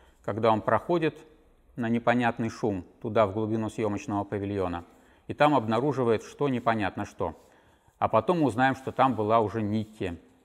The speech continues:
в другой вот в этой ленте Мёбиуса, стране реальности, она выглядывала из того самого окошка, где, между прочим, происходит добрая половина фильма. Я надеюсь, вы увидели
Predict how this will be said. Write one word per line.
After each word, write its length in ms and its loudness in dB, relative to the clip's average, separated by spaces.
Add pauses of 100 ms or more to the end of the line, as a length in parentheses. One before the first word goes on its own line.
(140)
в 180 -10
другой 400 0
вот 180 -6
в 40 -6
этой 360 -4 (100)
ленте 400 -2
Мёбиуса, 560 -4
стране 440 -4
реальности, 540 -4
она 180 -4
выглядывала 720 -4 (300)
из 140 -10
того 200 -2
самого 420 0
окошка, 540 -6 (380)
где, 200 0
между 240 0
прочим, 280 0
происходит 540 0
добрая 320 4
половина 480 0
фильма. 340 -6
Я 160 -4
надеюсь, 400 -4
вы 60 -6
увидели 520 -6